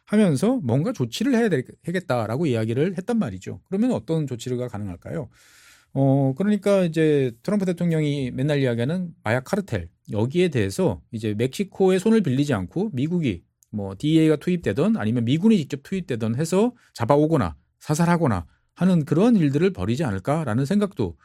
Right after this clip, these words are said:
좀 들어봅니다. 그러니까 이게 이제 시작이, 어, 끝이 아니고 시작이다라고 생각하면 정말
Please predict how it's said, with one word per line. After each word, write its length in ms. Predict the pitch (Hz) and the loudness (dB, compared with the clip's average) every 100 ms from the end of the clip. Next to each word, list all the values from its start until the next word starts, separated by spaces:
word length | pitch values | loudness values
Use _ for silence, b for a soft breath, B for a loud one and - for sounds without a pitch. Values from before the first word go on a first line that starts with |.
| _ | _
좀 160 | 147 | -8
들어봅니다. 680 | 156 151 180 107 92 95 92 - | -4 0 0 0 -4 -8 -10 -6
그러니까 260 | 214 233 220 | 0 2 4
이게 280 | 196 208 196 | 4 4 4
이제 260 | 165 160 | 4 2
시작이, 400 | 143 180 196 185 - | 0 2 2 2 0
어, 100 | 127 | 0
끝이 320 | 165 202 220 | 0 0 2
아니고 300 | 147 117 180 | 2 2 0
시작이다라고 720 | - 196 190 131 127 104 113 | -2 0 2 4 2 2 -2
생각하면 680 | 131 180 175 151 175 156 101 | -2 -2 -2 0 2 2 0
정말 520 | 120 135 160 185 190 | -4 -2 0 0 -2